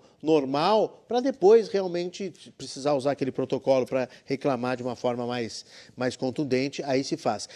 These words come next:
Presidente, eu vou dar um tempo aqui nas perguntas, nós estamos encerrando o programa, não param de entrar perguntas, não param de entrar comentários, mas eu tenho algumas curiosidades finais aqui pra gente encerrar,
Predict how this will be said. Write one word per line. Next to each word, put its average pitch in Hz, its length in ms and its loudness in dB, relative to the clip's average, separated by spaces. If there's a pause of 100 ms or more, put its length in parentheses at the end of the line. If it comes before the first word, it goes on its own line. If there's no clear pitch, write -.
(120)
Presidente, 190 540 4
eu 151 140 2
vou 190 140 6
dar 262 80 6
um 262 60 0
tempo 208 260 4
aqui 156 100 -2
nas 143 140 -4
perguntas, 135 500 -2
nós 151 140 -6
estamos 180 180 -4
encerrando 147 280 -2
o 160 40 -14
programa, 135 400 0 (180)
não 180 180 2
param 196 400 4
de 147 80 -4
entrar 139 220 -4
perguntas, 127 420 -4
não 190 120 -4
param 190 280 0
de 165 80 -2
entrar 139 200 -6
comentários, 135 580 0 (240)
mas 160 220 2
eu 233 120 6
tenho 220 420 2
algumas 185 340 4
curiosidades 175 480 4
finais 165 400 0
aqui 143 180 0
pra 143 120 -2
gente 131 260 -8
encerrar, 123 420 0